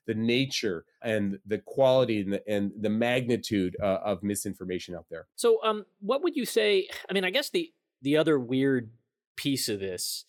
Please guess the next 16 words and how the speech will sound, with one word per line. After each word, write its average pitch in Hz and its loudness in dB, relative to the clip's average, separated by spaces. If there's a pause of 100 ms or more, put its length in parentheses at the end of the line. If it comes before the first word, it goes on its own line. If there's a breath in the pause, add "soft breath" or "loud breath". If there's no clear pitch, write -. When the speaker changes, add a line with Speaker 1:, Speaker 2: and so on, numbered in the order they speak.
(220 soft breath)
Speaker 2:
that 131 2
I 147 4
never 185 2
really 151 4
know 131 0
how 127 0
to, 117 0
to - -4
talk 123 -2
about 107 -2
because 113 -2
it, 110 -6
it 113 -6 (140)
forces 127 0
me 120 -2
to 110 -2